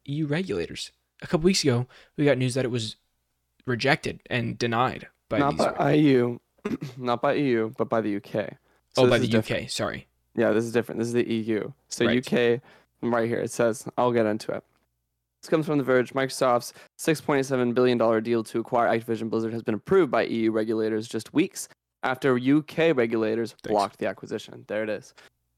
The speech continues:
Speaker 2: The European Commission has concluded that the deal can pass thanks to commitments from Microsoft related to cloud gaming. This whole rest of the article is on cloud gaming, um, remedies that Microsoft is implementing.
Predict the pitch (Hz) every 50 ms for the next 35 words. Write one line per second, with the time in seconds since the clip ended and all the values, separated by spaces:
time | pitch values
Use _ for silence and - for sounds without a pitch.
0 | _ _ - 139 143 139 - 156 147 139 135 143 135 131 - 131 127 - - -
1 | 123 123 - 143 127 127 117 113 110 - 107 110 117 117 110 113 - - - 147
2 | 139 151 170 165 - 135 113 117 113 110 117 - - - - 113 113 - - -
3 | - 117 101 - 104 101 - - - 98 98 92 87 104 110 - - - 107 -
4 | - - 110 104 101 98 92 - - - - - - - 101 92 87 98 - 113
5 | 120 113 98 - - - _ _ _ _ _ _ _ _ _ _ _ _ _ _
6 | _ _ _ _ - 113 131 127 - - - - - 131 131 127 120 120 117 113
7 | - - - 110 113 113 110 - 110 113 107 104 113 - - 113 113 110 110 107
8 | 104 101 101 101 117 - _ _ _ - - - - 110 107 110 101 - - 104
9 | 101 98 87 98 101 101 95 90 - - - _ _ _ _ _ _ _ _ _
10 | _ _ _ _ _ - - - - - - 107 104 95 92 90 87 85 85 -
11 | - 98 110 104 90 80 82 - - - - - - - _ _ - 113 110 101
12 | 90 98 92 92 - - - - - - - - - - - - - - - -
13 | - - - - - 139